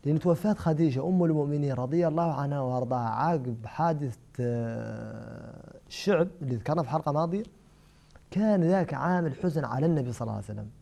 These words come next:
فقد المؤنس خديجة وفقد الحامي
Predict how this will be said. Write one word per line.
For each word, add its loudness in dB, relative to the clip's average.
فقد 4
المؤنس 2
خديجة 2
وفقد 2
الحامي 0